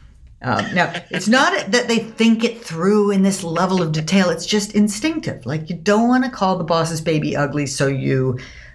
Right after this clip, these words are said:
Speaker 1: um, just hold back, make do. You got kids in college, right?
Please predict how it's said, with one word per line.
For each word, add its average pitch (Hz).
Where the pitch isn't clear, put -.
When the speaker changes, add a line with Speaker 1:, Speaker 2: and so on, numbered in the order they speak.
Speaker 1:
um, 139
just 320
hold 180
back, 147
make 151
do. 147
You 143
got 143
kids 139
in 131
college, 120
right? 156